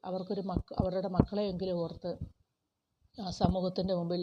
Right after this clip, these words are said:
അവരെ പറ്റി ട്രോൾ ഇറക്കി ഒത്തിരി റീച്ച് കിട്ടിയവരൊക്കെയുണ്ട്. അതിൽ, ഏം, ആരെയും നമുക്ക് കുറ്റപ്പെടുത്താൻ പറ്റത്തില്ല. എന്താണ് അവിടെ സംഭവിച്ചതെന്ന് അറിയത്തില്ല. നമ്മൾ ഈ സോഷ്യൽ മീഡിയയിൽ കൂടി കണ്ടുകൊണ്ടിരിക്കുന്ന ഓരോ വാർത്തകളാണ് നമുക്ക്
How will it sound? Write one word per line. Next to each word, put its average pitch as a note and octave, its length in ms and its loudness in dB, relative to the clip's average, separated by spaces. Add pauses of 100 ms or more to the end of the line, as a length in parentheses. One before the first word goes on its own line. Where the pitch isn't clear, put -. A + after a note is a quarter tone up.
അവരെ F3+ 340 2
പറ്റി F3 300 -2
ട്രോൾ F3+ 320 2
ഇറക്കി E3+ 240 -2
ഒത്തിരി F#3+ 340 -4
റീച്ച് F3+ 300 -2
കിട്ടിയവരൊക്കെയുണ്ട്. F3 680 -6 (840)
അതിൽ, A3 300 0 (360)
ഏം, A3 360 0 (560)
ആരെയും A3 420 4
നമുക്ക് G#3+ 360 -2
കുറ്റപ്പെടുത്താൻ A3 580 2
പറ്റത്തില്ല. G3 400 -2 (720)
എന്താണ് G3+ 340 2
അവിടെ G3 180 0
സംഭവിച്ചതെന്ന് G3 560 -2
അറിയത്തില്ല. F#3 280 -2
നമ്മൾ F#3 180 -2
ഈ F#3+ 40 2
സോഷ്യൽ G3 400 -2
മീഡിയയിൽ F#3+ 340 0
കൂടി F#3+ 180 -4
കണ്ടുകൊണ്ടിരിക്കുന്ന F#3 680 -4
ഓരോ F3 240 2
വാർത്തകളാണ് F3 720 -2
നമുക്ക് E3+ 300 -8